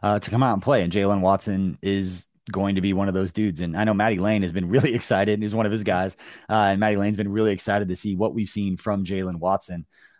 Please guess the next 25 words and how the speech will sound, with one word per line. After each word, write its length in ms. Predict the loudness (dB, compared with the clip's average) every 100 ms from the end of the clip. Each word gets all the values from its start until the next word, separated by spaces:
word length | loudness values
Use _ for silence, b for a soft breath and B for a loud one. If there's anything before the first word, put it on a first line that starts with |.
| -10
Um, 320 | -10 -8 -14 -6
so 160 | -2
far 200 | 2 2
in 40 | 2
the 60 |
preseason, 500 | 2 0 4 4 4 2
he's 100 | 2
a 40 |
guy 160 | 2 2
that 60 |
can 60 | 2
go 140 | 4
out 240 | 4 4 0
and 180 | -6 -4
play. 400 | 0 2 2 -2
I 40 |
mean, 140 | -4
it's 120 | -6 -2
a 40 |
lot 140 | 0
of 60 | 0
backups 560 | 0 -2 -4 -8 -12 -12
on 200 | -6 -4
Thursday 360 | -2 -4 -4 -6
night. 300 | -4 -4 -6